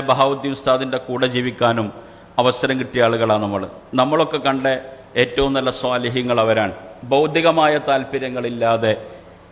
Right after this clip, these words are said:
ദീനിന് മുൻഗണന നൽകി പ്രവർത്തിച്ച ആളുകൾ. നമുക്ക് അവരെ ആരെക്കുറിച്ചും കറകൾ പറയാനില്ല. അതുകൊണ്ട് അവരൊക്കെ എടുത്തൊരു നിലപാട് എന്താണ്, അവരെങ്ങനെയാണ് പാണക്കാട്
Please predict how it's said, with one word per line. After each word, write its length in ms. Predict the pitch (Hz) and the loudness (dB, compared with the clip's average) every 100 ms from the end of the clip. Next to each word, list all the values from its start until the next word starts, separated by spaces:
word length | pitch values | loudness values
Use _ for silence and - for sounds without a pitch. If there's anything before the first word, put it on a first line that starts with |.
| - | -16
ദീനിന് 600 | 127 139 160 165 170 170 170 | 0 4 6 6 6 4 4
മുൻഗണന 460 | 156 151 151 156 147 | 2 4 4 4 2
നൽകി 280 | 139 131 135 - - | 2 0 -6 -10 -4
പ്രവർത്തിച്ച 440 | 139 127 123 135 123 | 0 0 0 0 0
ആളുകൾ. 260 | 110 107 107 - | 2 0 -2 -2
നമുക്ക് 220 | 127 143 147 | -2 2 4
അവരെ 160 | 151 147 - 143 | 4 0 2 2
ആരെക്കുറിച്ചും 600 | 139 147 139 135 139 131 - - - - | 2 -2 -4 -4 -6 -6 -10 -20 -18 0
കറകൾ 360 | 139 143 151 156 147 | 4 6 6 4 4
പറയാനില്ല. 500 | 131 123 117 110 104 101 - - - - - - - - - - | 2 2 0 -2 -4 -6 -10 -20 -20 -20 -20 -20 -20 -20 -6 0
അതുകൊണ്ട് 380 | 151 170 175 165 131 151 | 2 2 2 2 2 2
അവരൊക്കെ 420 | 175 202 208 - 196 | 4 4 0 0 0
എടുത്തൊരു 340 | 165 170 147 | 2 2 2
നിലപാട് 480 | 143 127 123 123 120 | 4 2 2 2 2
എന്താണ്, 380 | 110 107 104 92 - - - - | -2 0 0 0 -10 -18 -8 0
അവരെങ്ങനെയാണ് 760 | 151 160 147 143 143 127 120 120 113 - | 2 2 2 2 2 2 0 -4 -8 -4
പാണക്കാട് 460 | 120 117 117 120 | 0 0 0 0